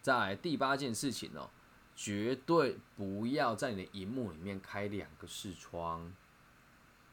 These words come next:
就你可能同时在处理别的事情，或是他问你问题的时候，你在做一些其他的东西，这都是不对的。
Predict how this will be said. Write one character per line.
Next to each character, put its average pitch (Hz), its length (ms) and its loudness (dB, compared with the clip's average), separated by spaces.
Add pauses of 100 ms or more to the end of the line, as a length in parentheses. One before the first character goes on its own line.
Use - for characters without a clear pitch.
(720)
就 123 120 2
你 123 120 2
可 107 120 -2
能 95 140 -2
同 101 240 -2
时 98 140 -4
在 113 200 2 (120)
处 101 180 -4
理 101 140 0
别 95 120 -2
的 98 120 0
事 98 160 -4
情， 85 120 -8
或 107 120 -2
是 117 80 -4
他 113 160 0
问 117 120 0
你 98 80 -2
问 110 140 -2
题 101 100 -4
的 85 60 -2
时 87 100 -8
候， 98 220 -2 (320)
你 95 100 -4
在 110 160 2
做 104 220 0
一 - 20 -4
些 104 120 -2
其 87 120 -8
他 90 180 -2
的 80 80 -2
东 82 200 -8
西， 82 100 -12
这 120 120 2
都 127 120 0
是 135 80 -2
不 90 160 -10
对 107 280 0
的。 - 120 -16